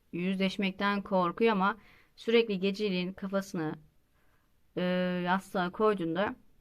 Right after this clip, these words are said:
geçmişte yapmış olduğu hatalar, özellikle size karşı iğneyici lafları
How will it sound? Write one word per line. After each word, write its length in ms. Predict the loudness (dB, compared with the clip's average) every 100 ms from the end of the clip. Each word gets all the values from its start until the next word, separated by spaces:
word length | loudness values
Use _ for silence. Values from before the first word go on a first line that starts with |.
| _ _ -4
geçmişte 440 | -2 -2 -4 -2
yapmış 360 | 0 0 -4 -6
olduğu 200 | -4 -2
hatalar, 560 | -2 -2 0 0 -2 -4
özellikle 460 | -8 -2 -2 -2 -6
size 280 | -4 -4 -2
karşı 440 | -4 -4 -4 -4
iğneyici 500 | -2 -2 0 0 0
lafları 560 | 0 0 -2 -4 -2